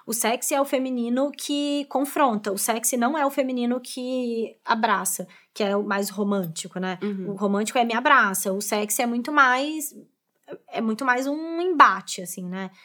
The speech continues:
Speaker 1: É você desafia alguém. É, então, não acho, não, e, e amo salto, tá? Não é um podcast contra o salto. Só
Speaker 2: Não
Speaker 1: acho que
Speaker 2: mesmo.
Speaker 1: durante,
Speaker 2: <laughs>
Speaker 1: não mesmo. Só acho que durante um tempo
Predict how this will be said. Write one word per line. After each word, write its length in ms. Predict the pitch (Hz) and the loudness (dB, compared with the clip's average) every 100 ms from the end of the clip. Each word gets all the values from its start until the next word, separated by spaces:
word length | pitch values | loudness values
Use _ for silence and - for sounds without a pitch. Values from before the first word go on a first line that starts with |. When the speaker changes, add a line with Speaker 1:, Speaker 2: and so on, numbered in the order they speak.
| - _ | -20 _
Speaker 1:
É 80 | - | -8
você 160 | - 196 | -4 -4
desafia 680 | 190 208 - 285 247 208 | 0 -2 -2 -2 0 0
alguém. 360 | 185 185 170 165 _ - _ _ _ _ _ | -2 -6 -8 -12 _ -20 _ _ _ _ _
É, 540 | - 196 190 185 185 190 | -2 0 2 0 0 -2
então, 300 | 247 320 359 | 0 0 4
não 200 | 339 320 | 4 6
acho, 260 | 311 294 262 | 4 2 -2
não, 180 | 240 262 - | -4 -4 -4
e, 200 | 247 247 | -2 2
e 40 | |
amo 240 | 254 311 349 | 4 4 4
salto, 380 | 294 233 214 | 6 6 4
tá? 260 | 208 247 269 | -2 2 2
Não 180 | 233 294 | 0 -6
é 100 | 277 | -6
um 120 | 294 | -6
podcast 520 | 285 277 254 277 262 | -2 -2 -2 -4 -6
contra 240 | - 277 302 | -6 -8 -2
o 20 | |
salto. 280 | 285 208 208 - - - | 2 2 0 -10 -14 -4
Só 180 | - | 6
Speaker 2:
Não 100 | 320 | 8
Speaker 1:
acho 120 | 370 247 | 8 6
que 60 | |
Speaker 2:
mesmo. 160 | 175 - | 4 6
Speaker 1:
durante, 380 | 381 359 285 - | 6 6 4 4
Speaker 2:
<laughs> 20 | |
Speaker 1:
não 100 | 277 370 | 2 4
mesmo. 400 | 330 277 226 - | 2 2 0 2
Só 120 | 359 | 2
acho 120 | 370 | 4
que 80 | - | 2
durante 340 | 403 254 220 | 2 2 0
um 100 | 370 | -2
tempo 580 | 415 294 220 220 320 | 2 2 2 -2 -2